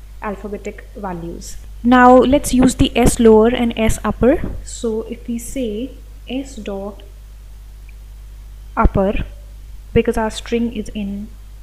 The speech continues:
lowercase, look at this, it has converted the entire string into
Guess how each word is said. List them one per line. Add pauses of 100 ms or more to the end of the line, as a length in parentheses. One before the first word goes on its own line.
(440)
lowercase, (840)
look
at
this,
it
has
converted
the
entire
string
into